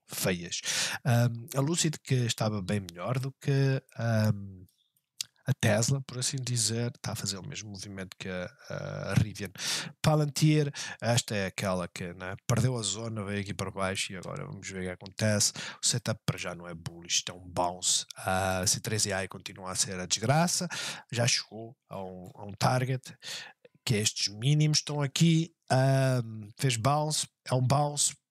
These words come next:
pode dar um bounce dos diabos, vinte e três, quinze por cento, pode, mas a realidade é, é um bounce. Eh, <laughs> ah, pode vir até aos vinte e um e é um bounce, ok? A Riot, seis por cento, enfim.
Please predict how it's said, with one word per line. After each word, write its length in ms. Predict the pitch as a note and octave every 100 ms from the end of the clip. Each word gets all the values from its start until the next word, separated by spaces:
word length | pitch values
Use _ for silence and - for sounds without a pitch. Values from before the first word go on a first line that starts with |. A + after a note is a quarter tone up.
| _ _
pode 180 | - C#3
dar 120 | C3+
um 100 | C3
bounce 460 | B2 B2+ C3 - G#2+
dos 160 | A#2 A2+
diabos, 460 | B2+ C3 C3+ C3+
vinte 260 | A2 B2+ C3
e 80 | A2+
três, 420 | B2+ C3 B2+ - -
quinze 320 | C#3+ D3 B2
por 140 | -
cento, 320 | - C#3 C3 - _ -
pode, 420 | D3 D3 D#3 E3 - - - - -
mas 400 | C#3+ C3 C#3 C3
a 60 |
realidade 640 | C#3 C3+ C3 A#2+ C#3 C#3+ C#3+
é, 180 | C#3 A2+ - - - - - - - -
é 60 | B2
um 120 | B2+
bounce. 540 | F#2+ F2+ F#2+ - - - _ _ -
Eh, 240 | B2 B2+ - - - C3 A#2
<laughs> 480 | - - _ _ -
ah, 220 | C3 D3
pode 260 | - G#2
vir 140 | G#2 A#2+
até 160 | B2
aos 160 | C3 B2
vinte 380 | A2 B2 - -
e 160 | -
um 200 | D#3 B2 -
e 600 | - G#2+ G#2+ A2 G#2+ G#2 G2+ G2 -
é 100 | G#2
um 140 | G2
bounce, 540 | F#2 E2+ E2 F2+ - - - -
ok? 400 | - - A2+ A#2+ - - - -
A 240 | A#2 A2 A#2
Riot, 520 | F#2+ F#2+ G2+ G2 -
seis 300 | - F#2+ -
por 160 | -
cento, 380 | - F2+ F2+ F2+
enfim. 440 | F2+ - F2 F2